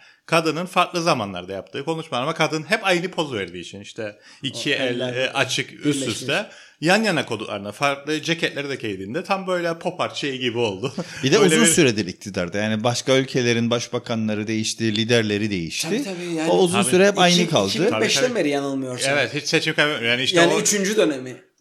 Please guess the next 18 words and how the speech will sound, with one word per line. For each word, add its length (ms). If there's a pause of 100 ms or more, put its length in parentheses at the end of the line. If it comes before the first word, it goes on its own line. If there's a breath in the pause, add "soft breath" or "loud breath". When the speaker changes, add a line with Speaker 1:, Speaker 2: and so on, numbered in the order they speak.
(120)
Speaker 1:
şeyi 280
hatırlıyoruz, 580
Helmut 340
Kohl'u, 480
Schröder'i 520
hatırlıyoruz. 400
Speaker 3:
Doğru. 80
Speaker 2:
Araya 160
Speaker 1:
Onun 100
Speaker 2:
Schröder 140
Speaker 1:
dışında 160
Speaker 2:
girdi, 340
evet. 80
Speaker 1:
Schröder 380
ve 120
Kohl'den 400
başka 320
ben 220